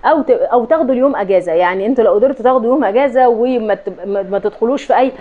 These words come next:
طاقه عند مشاكسات، خلافات، اي حاجه ليها علاقه بامضاء، اوراق، رسميات، امور قانونيه، امور قضائيه، امور خاصه بمال، يبقى ده افضل بكتير. لو انتوا بعدتوا عن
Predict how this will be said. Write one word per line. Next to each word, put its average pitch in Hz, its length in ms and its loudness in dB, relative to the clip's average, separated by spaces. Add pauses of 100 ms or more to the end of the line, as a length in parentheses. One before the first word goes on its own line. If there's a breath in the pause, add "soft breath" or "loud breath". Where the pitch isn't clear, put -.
(300 loud breath)
طاقه 269 300 0
عند 226 280 2
مشاكسات، 220 720 0
خلافات، 233 520 0
اي 233 160 2
حاجه 233 180 0
ليها 240 140 2
علاقه 233 300 0
بامضاء، 226 520 2
اوراق، 208 360 2
رسميات، 208 580 -4
امور 214 180 -2
قانونيه، 214 420 -2
امور 226 160 -2
قضائيه، 240 540 0 (360 loud breath)
امور 247 260 2
خاصه 269 360 0
بمال، 254 840 0
يبقى 220 300 -4
ده 240 240 0
افضل 220 260 -2
بكتير. 185 300 -2
لو 170 140 -2
انتوا 220 180 -2
بعدتوا 208 260 -2
عن 208 120 -4